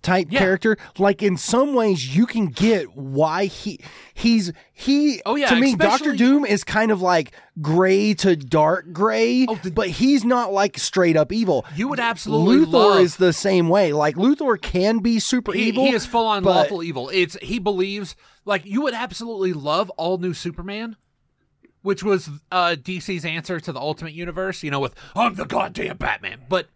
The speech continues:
Speaker 2: in the Superman, Lex Luthor's whole thing is he was the pinnacle of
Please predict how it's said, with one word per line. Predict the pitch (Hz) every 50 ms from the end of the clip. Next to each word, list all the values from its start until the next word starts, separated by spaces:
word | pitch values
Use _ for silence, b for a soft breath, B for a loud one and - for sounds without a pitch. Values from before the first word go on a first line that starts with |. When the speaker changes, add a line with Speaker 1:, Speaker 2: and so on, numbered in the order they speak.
| _ -
Speaker 2:
in | 196 202
the | 190 143
Superman, | - - 254 320 - 320 233 170 127 117 117 113 104 b b b b b b b b b b b b b
Lex | - 156 196 247 247 - -
Luthor's | 240 247 - 233 208 175 -
whole | - 190 165
thing | - - 208 247 233
is | 165 120 113 - - _ _ _ _ _ _ _ _ _ _ _ _ _ - - - _ _
he | - - - 196 247 277
was | 277 202 196 190 180 -
the | - 151 -
pinnacle | - - - 175 185 208 - - 165 139
of | 123 107 -